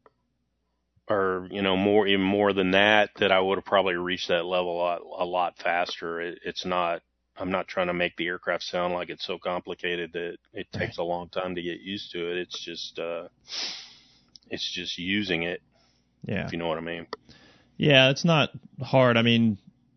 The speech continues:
Speaker 2: you know, I came from Kiowa's, which was a glass cockpit, so that part was easy. You know, I think the,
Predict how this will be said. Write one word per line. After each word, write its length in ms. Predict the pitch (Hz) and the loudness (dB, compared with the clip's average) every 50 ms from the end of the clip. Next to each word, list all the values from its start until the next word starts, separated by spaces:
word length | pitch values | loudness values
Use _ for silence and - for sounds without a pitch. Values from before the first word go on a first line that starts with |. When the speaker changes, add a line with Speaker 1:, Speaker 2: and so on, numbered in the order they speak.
| _ _ _ _ _ - - - - | _ _ _ _ _ -20 -20 -16 -8
Speaker 2:
you 160 | - 120 120 | -4 0 2
know, 100 | 113 107 | 4 4
I 80 | 110 113 | 4 4
came 200 | - 127 117 104 | 4 2 2 2
from 160 | - 101 98 | 2 -2 -2
Kiowa's, 680 | - 117 113 113 110 107 107 104 101 98 92 - - - - | 2 4 6 6 6 6 6 4 4 2 0 -4 -10 -8 -4
which 220 | - 107 - - | -4 -4 -4 -2
was 140 | - 104 98 | -2 -2 0
a 40 | 101 | 0
glass 300 | - - 110 104 95 - | 0 0 0 0 -2 -4
cockpit, 480 | - - 104 101 - - 107 95 - | -2 0 0 0 0 0 -2 -2 -2
so 120 | - 104 104 | 0 0 2
that 180 | 117 113 - | 2 2 2
part 220 | - 117 110 - 113 | 2 0 0 0 0
was 160 | 107 98 101 | -2 0 2
easy. 240 | 107 110 98 101 104 | 2 2 2 2 2
You 180 | 98 98 101 | 2 2 2
know, 80 | 104 107 | 2 2
I 80 | 113 | 2
think 240 | 113 - 117 98 - | 2 2 0 0 0
the, 180 | - 104 104 | 0 0 0